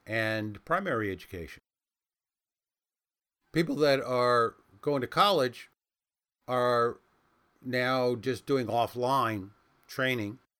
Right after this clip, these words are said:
and some of them are suing to get some of their tuition back because they didn't pay twenty grand to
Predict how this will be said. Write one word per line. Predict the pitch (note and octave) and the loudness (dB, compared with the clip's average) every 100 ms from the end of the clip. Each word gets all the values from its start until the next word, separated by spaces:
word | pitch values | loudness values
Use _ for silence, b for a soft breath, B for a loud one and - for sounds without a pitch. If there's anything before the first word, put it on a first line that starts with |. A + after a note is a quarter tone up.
| _ _ _ _ _ _ _ _ _ _ - | _ _ _ _ _ _ _ _ _ _ -10
and | C3+ D3 D3 D3 D3 D3 C#3+ C#3+ C#3 C#3 C3 | -8 -4 -4 -2 -2 -2 -2 -2 0 -2 -2
some | E3+ F#3 | -2 -2
of | F3+ | 2
them | F3 | 2
are | D#3 | 2
suing | C3+ G#3 A#3 C#3 | 2 2 2 0
to | G#2 | -2
get | C#3+ D3+ | -2 -2
some | D#3+ | -2
of | D3+ | 0
their | D3 C#3 | 0 0
tuition | D3 F3+ - D#3 C3 | 0 0 0 -2 0
back | B2 A2 C3+ - _ | 2 2 -2 -10 _
because | - A2+ A#2+ | -12 -6 -2
they | C3+ | 0
didn't | F#3 F#3 | 0 0
pay | D#3 F#3+ | 2 2
twenty | F#3+ D#3+ D3+ | 2 0 -2
grand | B2 B2+ D3 D#3 C#3+ B2+ | -2 0 2 2 0 -2
to | - C3+ B2+ B2 A#2+ A#2 | -2 2 2 0 -2 -6